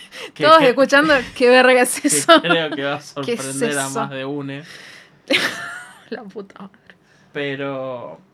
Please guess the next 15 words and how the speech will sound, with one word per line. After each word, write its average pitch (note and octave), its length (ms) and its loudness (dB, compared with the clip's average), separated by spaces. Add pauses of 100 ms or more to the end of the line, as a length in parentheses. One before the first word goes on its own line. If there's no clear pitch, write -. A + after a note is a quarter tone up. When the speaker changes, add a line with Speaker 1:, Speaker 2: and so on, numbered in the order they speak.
(200)
Speaker 1:
algo F#3+ 260 -2
que E3 80 -6
me D3 140 -10
puso C#3 600 -12
bastante E3 400 -10
feliz B2 420 -20 (100)
cuando A#2 520 -16
anunciaron A#2+ 1080 -16 (1400)
una B2+ 280 -14
secuela B2+ 600 -16
de A#2 320 -20
Tren A#2+ 260 -18
a A#2 60 -18
Busan B2 600 -16
Speaker 2:
Sí. - 340 -20